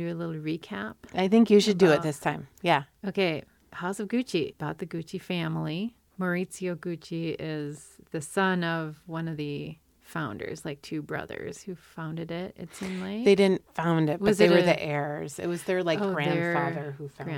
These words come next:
Speaker 2: it.
Speaker 1: grandfather. Okay. So Maurizio meets Patrizia. They fall in love. She's a commoner, and he's, like, a elite guy. But he defies his father, who says not to marry her, and he gives up his fortune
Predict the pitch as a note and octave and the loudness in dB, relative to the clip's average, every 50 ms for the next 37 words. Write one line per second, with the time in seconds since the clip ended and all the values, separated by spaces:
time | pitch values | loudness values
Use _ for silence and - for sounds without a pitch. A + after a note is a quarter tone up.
0 | D3+ C#3+ C#3 C#3+ D3 C#3+ C#3 - - - F#3 F3 - - F3+ - F3+ - - - | -6 -8 -8 -8 -10 -10 -10 -12 -14 -16 -18 -16 -14 -12 -10 -8 -8 -8 -8 -10
1 | - - _ _ - - - F#3+ F3+ F3 E3+ E3 E3+ G3 G#3 - - G#3+ G3 F#3 | -12 -18 _ _ -10 -6 -4 -2 -2 -2 -2 -2 -2 -2 -2 -2 -2 -2 0 0
2 | F#3 F3+ F3+ F3 E3+ E3 - _ _ - G#3 F#3+ F#3 F3+ E3+ E3+ F3 F3 - _ | 0 0 0 -2 -4 -6 -8 _ _ -10 -6 -4 -4 -4 -4 -4 -6 -8 -10 _
3 | - - - - - - _ _ _ _ - F#3 - - - E3+ D#3 - - - | -16 -18 -16 -18 -18 -20 _ _ _ _ -12 -12 -10 -8 -6 -8 -8 -8 -8 -8
4 | E3 D#3 D3+ D#3 F3+ F#3+ - - D#3+ D#3+ - - D#3+ D#3 E3 F3+ F3+ F3 D3+ C#3+ | -6 -6 -6 -6 -10 -10 -8 -8 -8 -6 -6 -4 -4 -4 -4 -4 -4 -4 -4 -4
5 | C#3+ E3+ G#3+ A#3 _ _ _ - - G3 F3+ - - - - - F#3+ E3+ E3 D#3+ | -4 -6 -8 -10 _ _ _ -12 -10 -8 -8 -6 -8 -10 -8 -8 -6 -4 -4 -4
6 | D#3+ D3+ D3 D3+ D#3 F#3 G3+ - _ _ _ - E3 D3+ - F3+ E3 D#3+ D#3+ - | -4 -4 -6 -6 -8 -10 -12 -14 _ _ _ -12 -12 -10 -8 -8 -8 -8 -8 -8
7 | D3 C#3+ D3 D#3 - D#3+ D3+ C#3+ C#3+ - _ - E3+ E3+ E3 E3 D#3+ D#3+ D#3+ D#3+ | -8 -8 -8 -8 -8 -10 -10 -10 -10 -12 _ -12 -12 -8 -8 -6 -6 -6 -8 -10
8 | - - - _ _ - - F3 E3 D3+ C#3+ C#3 C#3+ D#3+ E3+ - _ - F#3+ E3 | -14 -20 -20 _ _ -12 -8 -6 -6 -6 -6 -6 -6 -8 -10 -12 _ -10 -6 -2
9 | F3+ D#3 - - - - G#3 G3 G3 F#3+ G#3 F#3 - F3 D#3 D#3 E3 D#3+ - F#3 | -2 -2 -2 -4 -6 -2 0 0 0 2 0 -2 -2 -4 -4 -4 -6 -6 -8 -8
10 | F3+ - - - - - F3+ D#3+ D#3 D3+ D3 D3+ C#3+ D3+ D#3+ - D#3 D#3+ - - | -10 -10 -12 -14 -10 -6 -4 -2 -2 -2 -2 -4 -4 -4 -6 -8 -10 -10 -10 -8
11 | D3+ C#3+ C#3+ - C#3+ C#3 C#3+ - - F#3 F3 E3 D#3 C3+ C#3 C3+ D3+ - - - | -10 -10 -8 -8 -8 -8 -8 -8 -10 -8 -8 -6 -6 -6 -8 -8 -10 -10 -12 -12
12 | - - - F#3+ F#3+ - _ - F3+ E3+ E3 D#3+ D3+ D3 D3+ - _ F3 - F3 | -10 -10 -10 -12 -14 -14 _ -10 -6 -6 -4 -4 -4 -6 -8 -10 _ -12 -10 -8
13 | D#3+ D#3+ F3+ E3+ - F3+ F3 - - - D#3 C#3+ C#3+ C#3+ - - C#3 C#3 D#3 E3+ | -8 -6 -8 -8 -8 -10 -12 -12 -14 -12 -10 -10 -10 -10 -10 -10 -8 -8 -8 -10